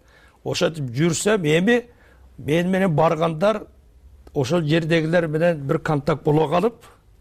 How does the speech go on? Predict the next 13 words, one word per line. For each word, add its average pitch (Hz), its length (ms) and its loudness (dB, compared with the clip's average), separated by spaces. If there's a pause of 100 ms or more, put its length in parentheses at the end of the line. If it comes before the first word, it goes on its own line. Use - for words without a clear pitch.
(160)
кичинекей 160 480 2
бир 165 160 0
түйүнчөктү 185 600 -2
алган 165 360 2
эмес 151 240 -4
да, 220 120 -2
мен 98 360 -8
алган 143 340 0
эмес. 101 140 -8
Мен 123 240 0
аны 156 220 2
деле 208 160 4
билбейм. 151 320 -2